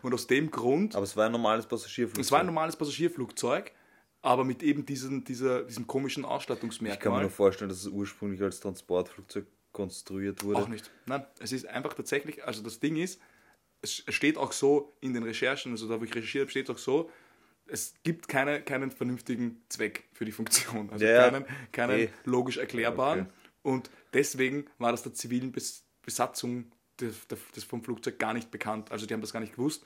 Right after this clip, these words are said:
Speaker 2: Mhm.
Speaker 1: Das haben nur
Speaker 2: Aber er wusste es
Speaker 1: Ja,
Speaker 2: ja
Speaker 1: das haben,
Speaker 2: offensichtlich.
Speaker 1: aber in Wirklichkeit hätten das nur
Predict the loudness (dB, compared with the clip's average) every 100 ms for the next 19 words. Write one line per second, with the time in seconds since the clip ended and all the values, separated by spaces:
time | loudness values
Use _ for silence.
0 | -16 -14 -6 2 2 4 0 6 6 4
1 | -4 0 4 8 6 6 0 2 2 6
2 | 6 6 6 2 4 0 0 0 0 -4
3 | 0 -2 0 0 0 0 -6 -4 0 2
4 | 2 0